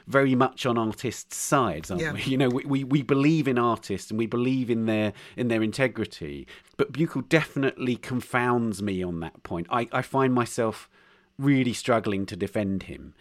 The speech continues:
Speaker 1: where I would normally reach to defend artists in a more general sense.
Speaker 2: I couldn't agree more. I mean, I would, I would, you know,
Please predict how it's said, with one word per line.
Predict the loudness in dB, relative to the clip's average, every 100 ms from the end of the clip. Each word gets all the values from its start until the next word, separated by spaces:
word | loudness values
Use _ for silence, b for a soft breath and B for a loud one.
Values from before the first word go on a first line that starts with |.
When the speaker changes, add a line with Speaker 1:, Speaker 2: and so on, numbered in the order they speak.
| b
Speaker 1:
where | 0 2
I | 2
would | 2 0
normally | 2 2 2 0
reach | 0 -2 -2 -6
to | -4
defend | 0 0 2 0
artists | -2 -2 -6 -6 -4
in | -2
a |
more | -2 -2
general | -2 -2 -4
sense. | -6 -6 -8 -12 -4
Speaker 2:
I | -4
couldn't | -2 -2 -4 -4
agree | 0 0
more. | 0 0
I | 0
mean, | -2
I | -2
would, | -4
I | -2 -2
would, | -2 -2
you | -2
know, | 0 -2